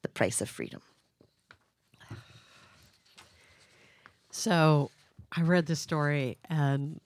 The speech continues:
Speaker 2: I don't remember reading it when it came out, so I was rereading it here,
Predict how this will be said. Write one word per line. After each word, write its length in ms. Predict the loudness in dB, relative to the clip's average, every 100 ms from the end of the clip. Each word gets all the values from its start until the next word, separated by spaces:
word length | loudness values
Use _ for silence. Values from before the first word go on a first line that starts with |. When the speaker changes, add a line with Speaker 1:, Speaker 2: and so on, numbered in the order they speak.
| 0
Speaker 2:
I 60 |
don't 160 | 2 2
remember 280 | -2 -2 -2
reading 260 | -2 -2
it 100 | -2
when 100 | -4
it 80 | -4
came 200 | -4 -2
out, 240 | 0 0 -2
so 120 | 0
I 40 |
was 200 | 0 0
rereading 380 | -2 -2 -6 -8
it 160 | -10 -8
here, 300 | -8 -6